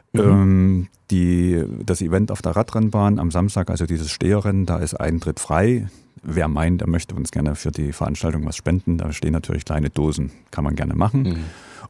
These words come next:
Speaker 2: Und die Tour für Afrika für einen Sonntag, ähm, kostet heute letztmalig vierundsiebzig Euro als Frühbucherrabatt. Äh, ab morgen dann neunundsiebzig Euro, äh, das Sattelgeld. Da ist aber die ganze Verpflegung, die Absperrung, das ist alles, äh,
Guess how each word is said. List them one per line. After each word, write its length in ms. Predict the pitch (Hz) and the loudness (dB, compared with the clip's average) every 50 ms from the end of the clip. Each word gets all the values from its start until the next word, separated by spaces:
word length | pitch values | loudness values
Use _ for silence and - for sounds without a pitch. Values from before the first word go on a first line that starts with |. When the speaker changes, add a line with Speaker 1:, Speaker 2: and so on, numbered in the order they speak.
| - _ | -6 _
Speaker 2:
Und 480 | - 101 101 101 98 95 92 90 90 - | 2 4 4 4 4 4 2 0 0 -2
die 360 | 92 85 85 87 85 85 82 | -2 0 2 2 2 2 0
Tour 200 | - - 101 95 | 0 0 0 0
für 160 | - - 78 | 0 0 -2
Afrika 460 | - - - - 117 - - 110 107 | -2 -2 -2 -4 -4 -2 -2 -2 -2
für 140 | - - 98 | -2 -2 -2
einen 100 | 90 82 | -2 0
Sonntag, 640 | 78 87 95 117 117 113 113 107 110 107 - - 85 - | 2 2 2 2 2 2 2 2 2 0 -2 -6 -8 -4
ähm, 420 | - 90 87 87 90 90 90 87 87 | -2 0 2 4 4 4 2 0 0
kostet 360 | - - 95 - - 82 - - | -2 -4 -4 -2 -2 -4 -2 0
heute 260 | 78 92 113 123 117 | 0 2 2 0 0
letztmalig 640 | 110 101 104 - - - - 95 90 82 82 - | 0 -2 -2 -4 -6 -4 -2 -2 0 0 -2 -2
vierundsiebzig 500 | - 107 113 131 135 - - - 120 117 | 0 0 2 2 0 -2 -6 -6 -6 -2
Euro 300 | - - 110 113 110 110 | 0 0 0 0 0 0
als 160 | 90 82 - | -2 -4 -6
Frühbucherrabatt. 920 | - - 110 113 107 - 120 110 110 110 104 104 98 - - 101 101 - - - _ _ _ _ _ _ _ _ _ _ _ _ - | -4 -2 -2 -2 0 0 -2 0 0 0 0 0 0 0 0 -2 -2 -2 -8 -18 _ _ _ _ _ _ _ _ _ _ _ _ -2
Äh, 40 | 107 | 0
ab 320 | 107 87 85 - - - - | 2 2 2 0 -2 -2 0
morgen 300 | 101 90 82 80 90 85 | 0 0 0 0 0 0
dann 120 | 65 76 | 0 0
neunundsiebzig 680 | 78 78 87 101 107 104 - - - - - 104 90 - | 0 2 2 2 2 0 -2 -4 -10 -8 -8 -6 -6 -4
Euro, 400 | - 85 85 85 90 82 82 82 - - - - - - - - - | -2 -2 -2 0 0 -2 -2 -4 -6 -12 -20 -20 -20 -20 -20 -20 -8
äh, 180 | - 80 85 85 | -4 -2 -2 -2
das 180 | - 85 80 - | -2 -4 -2 0
Sattelgeld. 680 | - 82 92 90 85 - 85 80 82 82 82 - - - | -2 0 0 0 0 0 0 0 0 0 -2 -6 -10 -8
Da 120 | - 82 73 | -6 -4 -2
ist 160 | - - - | -2 -2 -2
aber 120 | 80 78 | -2 -2
die 60 | 76 78 | -2 -2
ganze 240 | - 78 80 87 | -2 0 0 0
Verpflegung, 480 | 87 - 76 - - 76 78 82 80 78 | -2 -4 -8 -4 -2 -2 0 0 0 0
die 120 | 80 82 | -2 -2
Absperrung, 500 | - - - - - 90 78 76 78 73 | -4 -6 -8 -6 -6 -6 -4 -2 -2 -2
das 120 | 76 76 - | -2 -2 -4
ist 140 | 80 76 - | -6 -6 -6
alles, 420 | - - 85 92 85 - - - | -4 -2 -2 -2 -2 -4 -8 -8
äh, 380 | - 67 76 76 76 73 69 | -6 -4 -4 -2 -2 -4 -4